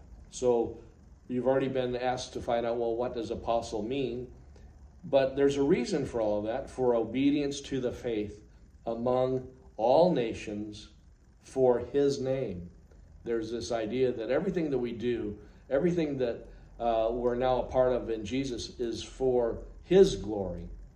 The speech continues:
and it's to help others. It's no longer about us. Verse six, "Among whom you also are called of Jesus Christ."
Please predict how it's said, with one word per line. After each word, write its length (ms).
and 120
it's 180
to 100
help 480
others. 540
It's 220
no 140
longer 420
about 320
us. 380
Verse 300
six, 380
"Among 360
whom 260
you 180
also 420
are 140
called 520
of 220
Jesus 420
Christ." 580